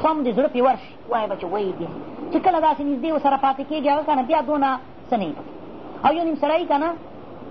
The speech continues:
اول لیدو کې داسې دونه زیات پړق پړق نه وي. خو چې څونه ورسره پاته کېږي، اذا ما زدته نظره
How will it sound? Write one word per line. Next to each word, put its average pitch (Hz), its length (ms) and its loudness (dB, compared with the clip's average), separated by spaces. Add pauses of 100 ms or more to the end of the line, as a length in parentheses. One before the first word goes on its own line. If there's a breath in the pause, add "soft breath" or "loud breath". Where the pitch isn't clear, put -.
(140)
اول 339 160 4
لیدو 311 320 0
کې 302 180 -2
داسې 302 140 2 (100)
دونه 330 200 2
زیات 311 320 2 (420)
پړق 277 160 4 (100)
پړق 302 200 -2
نه 285 80 0
وي. 214 140 -2 (460)
خو 285 80 4
چې 285 200 0
څونه 392 280 4
ورسره 285 260 4
پاته 269 280 2
کېږي، 311 280 -4
اذا 311 220 4
ما 285 220 2
زدته 285 520 2
نظره 240 400 4